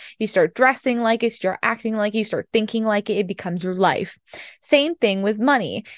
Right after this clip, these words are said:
If you would love to increase the amount of money in your life, you start hanging out with people who are already making more money.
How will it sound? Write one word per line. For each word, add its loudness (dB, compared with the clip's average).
If 0
you 2
would 4
love 2
to -4
increase -2
the 0
amount 0
of -2
money -2
in -4
your -2
life, 2
you 0
start 0
hanging -2
out -2
with -8
people -2
who -4
are -2
already 4
making -4
more -2
money. 0